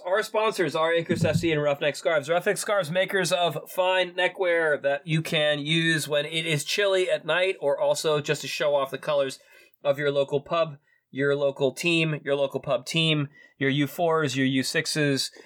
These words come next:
your daughter's lacrosse team. Whatever it is, you can make custom-made Roughneck Scarves at their website, roughneck dot com. Icarus F C also makes custom kits. They do, uh, wonderful colors, shapes, sizes, all kinds of cool things with collars.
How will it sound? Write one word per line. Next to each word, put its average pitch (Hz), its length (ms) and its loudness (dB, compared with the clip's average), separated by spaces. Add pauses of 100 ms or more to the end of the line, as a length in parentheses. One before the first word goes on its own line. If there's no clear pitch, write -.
(280)
your 139 100 0
daughter's 143 380 0
lacrosse 156 400 0
team. 156 320 -2
Whatever 254 440 -2
it 240 80 -2
is, 156 540 -2
you 175 220 -2
can 165 180 -2
make 151 260 -2
custom-made 147 680 0
Roughneck 143 340 -2
Scarves 123 560 0 (320)
at 127 220 -2
their 123 160 2
website, 113 640 0
roughneck 131 640 -2 (120)
dot 123 360 0 (160)
com. 143 480 0 (240)
Icarus 165 240 0
F 170 100 4
C 170 180 0
also 165 280 0
makes 147 180 -4
custom 151 480 -2
kits. - 400 -2 (360)
They 147 100 2
do, 147 440 -2
uh, 123 200 4
wonderful 143 340 0
colors, 151 520 0
shapes, 147 420 0
sizes, 143 500 0 (340)
all 185 240 0
kinds 175 300 -2
of 139 80 -14
cool 151 220 -2
things 139 260 -4
with 131 120 -10
collars. 135 640 0